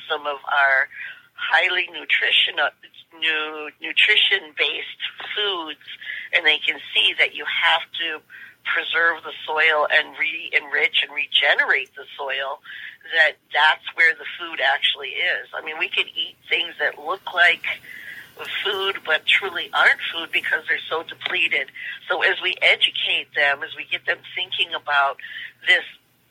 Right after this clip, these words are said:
all of it's so connected. We can't just say we're interested in a seed. We have to think about we're interested in the water that gets to the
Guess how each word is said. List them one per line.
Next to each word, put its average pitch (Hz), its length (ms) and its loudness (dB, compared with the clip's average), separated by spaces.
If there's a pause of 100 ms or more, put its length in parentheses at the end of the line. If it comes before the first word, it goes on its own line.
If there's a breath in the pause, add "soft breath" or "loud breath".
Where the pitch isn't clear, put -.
(140)
all 190 240 2
of 202 100 -4
it's - 140 2 (180)
so 202 160 4
connected. 127 640 -2 (200)
We 165 80 -2
can't 190 340 2
just - 220 0 (140)
say 147 360 2 (360 loud breath)
we're 170 100 4
interested 170 500 0
in 143 140 -4
a 139 80 -4 (140)
seed. - 300 -8 (300 loud breath)
We 165 120 0
have 165 280 4
to 165 100 -10
think 165 180 -8
about 143 260 -2
we're 175 120 2
interested - 580 0
in 160 120 -2
the 147 100 -2
water 160 420 2
that 151 180 -2
gets 147 180 -6 (100)
to 139 80 -6
the - 100 -16